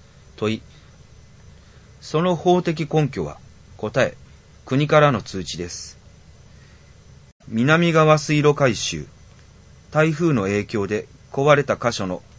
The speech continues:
補修工事を行います。問い。津峰地内の南側水路補修工事の内容は？また、危険箇所の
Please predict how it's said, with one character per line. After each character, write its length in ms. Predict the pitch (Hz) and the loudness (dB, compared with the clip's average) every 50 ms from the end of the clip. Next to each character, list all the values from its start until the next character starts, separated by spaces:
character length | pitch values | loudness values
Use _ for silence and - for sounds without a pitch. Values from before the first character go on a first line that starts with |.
| - - - | -20 -12 -8
補 120 | - 123 | -8 -6
修 320 | 131 - 156 151 151 151 | -4 -2 -2 0 0 -2
工 200 | 147 147 151 143 | 0 0 0 0
事 140 | 120 104 123 | 0 0 -2
を 100 | 101 85 | -4 -4
行 140 | - - 95 | -4 -8 -8
い 160 | 87 87 85 | -8 -8 -8
ま 160 | 80 80 82 | -10 -10 -12
す。 200 | - - - - - - - - - - - - - - - - | -14 -16 -18 -20 -20 -20 -20 -20 -20 -20 -20 -20 -20 -20 -18 -8
問 220 | - 113 113 120 120 | -4 -2 -2 -2 -2
い。 40 | - - - - - - - - - - - - - - - - - - - - - - - | -6 -10 -20 -20 -20 -20 -20 -20 -20 -20 -20 -20 -20 -20 -20 -20 -20 -20 -20 -20 -20 -20 -20
津 240 | - - - 170 175 | -14 -6 -2 0 0
峰 240 | 175 170 170 165 151 | 2 2 2 0 0
地 200 | - - 165 156 | -2 -2 0 2
内 220 | 139 120 104 95 | 2 2 2 0
の 180 | 90 90 90 - - - | -2 -6 -8 -10 -10 -8
南 460 | 113 113 123 131 143 151 160 156 147 | -4 -2 0 2 2 2 2 2 2
側 240 | 151 147 147 147 147 | 2 2 2 2 0
水 280 | - - 143 139 135 127 | -2 -4 -2 0 0 0
路 220 | 110 104 98 - | 0 -2 -2 -4
補 200 | - - 113 110 | -6 -6 -6 -6
修 300 | - - - 147 151 143 | -4 -2 -2 -2 -2 -2
工 240 | 147 - 156 151 139 | -2 -2 0 0 0
事 120 | 131 104 | -2 -2
の 100 | 95 92 | -4 -4
内 260 | 87 90 92 95 92 | -4 -4 -4 -4 -4
容 200 | 90 92 87 82 | -6 -6 -6 -6
は？ 140 | 82 80 - - - - - - - - - - - | -8 -8 -10 -12 -18 -20 -20 -20 -20 -20 -20 -10 -8
ま 120 | 117 120 | -6 0
た、 220 | 123 143 139 135 - - - - - - - - - | 4 4 4 2 0 -6 -20 -20 -20 -20 -20 -20 -18
危 100 | - - | -8 -2
険 260 | - 165 170 165 156 | 0 2 2 2 2
箇 200 | 151 180 170 156 | 2 2 2 2
所 100 | - 104 | 2 -2
の 160 | 87 82 | -4 -4